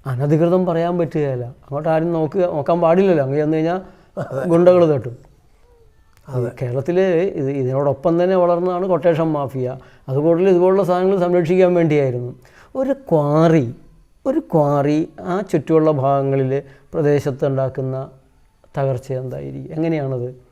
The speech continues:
Speaker 2: ആദ്യം ഇത് ക്വാറി ഈ പാറ പൊട്ടിക്കുമ്പോ ഉണ്ടായിരുന്ന വിപത്തുകളുണ്ട്.
Speaker 1: ഉവ്വ്.
Speaker 2: അതിൻ്റെ ചില്ല് പോയി, ഈ ക-, ഇത് കട്ട
Speaker 1: ഉം.
Speaker 2: പോയിട്ട് ആളുകളെ തട്ടും.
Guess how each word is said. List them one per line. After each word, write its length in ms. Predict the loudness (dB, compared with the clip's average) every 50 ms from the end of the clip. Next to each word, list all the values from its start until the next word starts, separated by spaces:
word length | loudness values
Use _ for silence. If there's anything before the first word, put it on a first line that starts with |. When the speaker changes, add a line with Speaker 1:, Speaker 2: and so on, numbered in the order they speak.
| _ _ _ _ _ _ -8 -4
Speaker 2:
ആദ്യം 580 | -2 -2 0 0 0 0 0 -2 -2 -6 -12 -18 _ _ _ _ _ _ _ _ _ _ -6
ഇത് 220 | -2 -2 -2 -2
ക്വാറി 580 | -4 -4 -4 -2 -2 -2 -2 -4 -4 -6 -10 -10 -8
ഈ 320 | -8 -6 -6 -6 -8 -10 -12 -16 _ _ _ _ _ _ _ _ -8
പാറ 280 | -4 -2 -2 0 -2 -2
പൊട്ടിക്കുമ്പോ 1300 | -4 -4 -4 -6 -6 -8 -10 _ -4 -4 -4 -4 -4 -4 -4 -4 -2 0 0 2 2 0 -2 -6 -14 _ _ _ _ _ -20 -20 _ _ _ _ _ _ -4
ഉണ്ടായിരുന്ന 760 | -4 -2 0 2 2 4 4 2 2 0 0 0 0 -2 -2 -4 -6
വിപത്തുകളുണ്ട്. 720 | -4 -2 -2 -2 -2 0 0 0 0 0 -2 -4 -8 -10 -14 -16 _ _ _ _ -8
Speaker 1:
ഉവ്വ്. 220 | -6 -6 -6 -6 -8 -12 -20 -20 -20 -20 -20 -20 -20 -20 _ _ _ _ _ _ _ _ _ _ _ _ _ _ _ _ _ _ _ _ 0
Speaker 2:
അതിൻ്റെ 380 | 0 2 2 2 0 0 -2 -4
ചില്ല് 420 | -4 -4 -4 -4 -2 -2 -2 -2
പോയി, 380 | -2 -2 -2 -4 -4 -6 -8 -10 -16 -20 -20 -20 -16 -16
ഈ 40 | -14
ക-, 360 | -12 -10 -12 -12 -12 -10 -10
ഇത് 140 | -10 -10 -10
കട്ട 260 | -12 -10 -8 -8 -8 -10 -12 _ _ _ _ _ -8 -6
Speaker 1:
ഉം. 280 | -6 -6 -6 -8 -10 -6
Speaker 2:
പോയിട്ട് 400 | -4 -4 -4 -4 -4 -6 -6 -6 -8 -12 _ _ -8 -6
ആളുകളെ 420 | -4 -2 -2 -2 -2 -2 -4 -6 -8 -12 -12 -10
തട്ടും. 280 | -10 -8 -8 -8 -10 -10